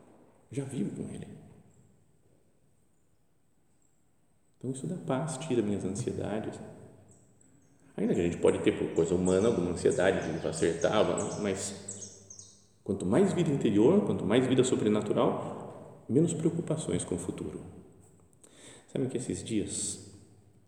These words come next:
um amigo me contou, ele acabou de chegar agora, ele tem uma moto dessas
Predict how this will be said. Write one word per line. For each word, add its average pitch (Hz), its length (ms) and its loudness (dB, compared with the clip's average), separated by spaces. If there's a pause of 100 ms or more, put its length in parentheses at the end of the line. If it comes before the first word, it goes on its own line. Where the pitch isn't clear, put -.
(260)
um 104 140 0
amigo 98 340 2
me 95 80 0
contou, 98 1040 -4
ele 104 120 0
acabou 107 220 0
de - 80 -4
chegar 87 280 0
agora, 82 260 -2 (640)
ele - 120 -10
tem 107 100 0
uma 98 80 0
moto - 540 0
dessas - 240 -2